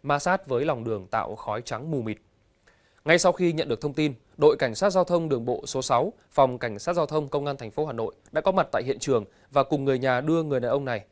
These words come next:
vào viện cấp cứu. Qua sơ bộ kiểm tra, người đàn ông này không bị thương tích và kết luận không có cồn hay ma túy trong cơ thể. Người nhà cho biết người này có tiền sử cao huyết áp.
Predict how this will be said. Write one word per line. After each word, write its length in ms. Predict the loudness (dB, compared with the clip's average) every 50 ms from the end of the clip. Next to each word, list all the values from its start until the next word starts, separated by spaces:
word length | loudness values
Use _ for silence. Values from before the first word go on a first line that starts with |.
| _ _ _
vào 120 | -2 0
viện 160 | 0 0 -4 -4
cấp 120 | -6 -8 -6
cứu. 180 | -6 -8 -8 -10 _ _ _ _ _ _ _ _ _ _ _ _ _ _ _ _
Qua 200 | 6 8 8 8
sơ 160 | 6 4 4
bộ 140 | 4 4 2
kiểm 220 | 0 0 -2 0 2
tra, 240 | 4 4 4 4 2 -4 _ _ _ _
người 140 | 4 6 6
đàn 120 | 6 6 6
ông 220 | 4 2 2 2
này 180 | 0 0 0 0
không 200 | 0 -2 -2 -2
bị 120 | -2 -4
thương 180 | -4 -8 -4 0
tích 260 | 0 0 0 -2 _ _ _ -6
và 260 | 0 2 2 2 2
kết 220 | 2 0 0 2
luận 180 | 2 2 2 0
không 240 | 0 0 2 2 2
có 140 | 2 0
cồn 340 | 0 2 4 6 6 6 4
hay 120 | 2 -4 -2
ma 160 | 0 0 -2
túy 260 | -2 -2 -4 -4 -4
trong 140 | -4 -6 -6
cơ 120 | -6 -8
thể. 180 | -8 -8 -10 -12 _ _ _ _ _ _ _ _ _ _ _ 0
Người 140 | 2 4 4
nhà 140 | 4 4
cho 120 | 2 2 2
biết 300 | 2 2 0 0 -4 -6
người 180 | -2 0 0
này 140 | 2 2 0
có 120 | 0 0 0
tiền 220 | 0 0 0 0
sử 220 | -2 -4 -4 -4 -4
cao 120 | -4 -4
huyết 120 | -2 -2 -2
áp. 160 | -2 -4